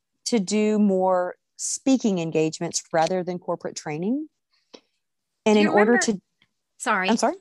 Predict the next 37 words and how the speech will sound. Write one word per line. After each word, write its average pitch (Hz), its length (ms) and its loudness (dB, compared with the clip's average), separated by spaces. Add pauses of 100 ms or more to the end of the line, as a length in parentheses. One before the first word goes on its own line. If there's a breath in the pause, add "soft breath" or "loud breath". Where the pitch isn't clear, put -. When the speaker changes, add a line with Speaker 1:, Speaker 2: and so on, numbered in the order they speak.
(360)
Speaker 2:
Do 254 100 -6
you - 60 2
Speaker 1:
No. - 60 4
Speaker 2:
remember 392 280 -2
what - 140 -2
that 226 240 -4
pull 247 300 -2
felt - 420 -6
like? 208 340 -10
Like, 208 180 -4
was 220 160 -6
it 220 80 -4
a 202 40 -2
sense - 400 -6
of, 190 240 -6
um, 165 300 -6
urgency 311 680 -4
or 175 140 -4
a 165 60 -4
sense - 360 -10
of 170 200 -8 (240)
dis-ease 208 600 -8
with 185 160 -12
what 180 220 -10
you 175 80 -10
were 170 80 -10
doing, 240 420 -8
discontentment 214 1120 -8
or 165 540 -8 (440 loud breath)
excitement 208 600 -6
when 190 120 -10
you're 185 120 -10
moving 175 340 -10
towards 247 380 -10
this 226 220 -10
new 220 140 -8
thing? 202 500 -12